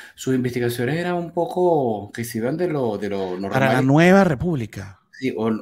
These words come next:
Speaker 1: o en la República.
Speaker 2: Porque es que en
Speaker 1: Este
Speaker 2: el, en ese momento todavía no existe la Nueva
Speaker 1: No, no,
Speaker 2: República.
Speaker 1: no, no, no, en la República. Él trabajaba para la República y se pasó para el Imperio, ¿sí?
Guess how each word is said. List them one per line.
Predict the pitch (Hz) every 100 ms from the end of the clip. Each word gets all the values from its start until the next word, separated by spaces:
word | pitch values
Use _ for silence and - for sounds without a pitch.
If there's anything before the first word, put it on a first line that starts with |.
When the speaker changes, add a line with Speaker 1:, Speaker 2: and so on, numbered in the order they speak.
| -
Speaker 1:
o | 107 110
en | 113 - - 117
la | 110
República. | 107 147 131 92 87 76
Speaker 2:
Porque | 120 113 113
es | -
que |
en | 156
Speaker 1:
Este | 165 151
Speaker 2:
el, | 135
en | 139
ese | 131 165
momento | 165 147 135 165
todavía | 165 139
no | 151
existe | 143 127
la | 151
Nueva | 135 127
Speaker 1:
No, | 135
no, | 147 151
Speaker 2:
República. | 151
Speaker 1:
no, | 151
no, | 156 139
no, | 113
en | 113
la |
República. | 107 107 135 104 107
Él |
trabajaba | 101 160 123
para | 139 156
la |
República | 120 107 120 90 - -
y |
se | 120 123
pasó | 117 113
para | 120
el | 131
Imperio, | - 120 87 76 _ _ - - _
¿sí? | - 151